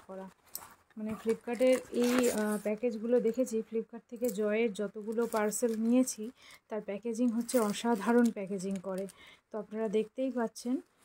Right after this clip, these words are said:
কত সুন্দর প্যাকেজ করা আছে এটার, ভীষণই ভালো। তো চলুন এটা পুরো খোলা যাক। এটা আছে জয়ের একটা আমি ক্রিম নিয়েছিলাম, জয়ের নাইট ক্রিম। এর আগে জয়ের আমি অ্যান্টি রিঙ্কেল একটা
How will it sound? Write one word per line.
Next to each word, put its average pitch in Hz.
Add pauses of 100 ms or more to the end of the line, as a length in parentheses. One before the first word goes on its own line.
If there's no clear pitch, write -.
(160)
কত 214
সুন্দর 220
প্যাকেজ 214
করা 208
আছে 208
এটার, 226 (1800)
ভীষণই 240
ভালো। 185 (580)
তো 214
চলুন 220
এটা 220 (100)
পুরো 214
খোলা 202
যাক। 247 (1600)
এটা 233
আছে 262
জয়ের 226
একটা 247
আমি 247
ক্রিম 233
নিয়েছিলাম, 233
জয়ের 214
নাইট 208
ক্রিম। 202
এর 214
আগে 214
জয়ের 208
আমি 226
অ্যান্টি 202
রিঙ্কেল 233
একটা 233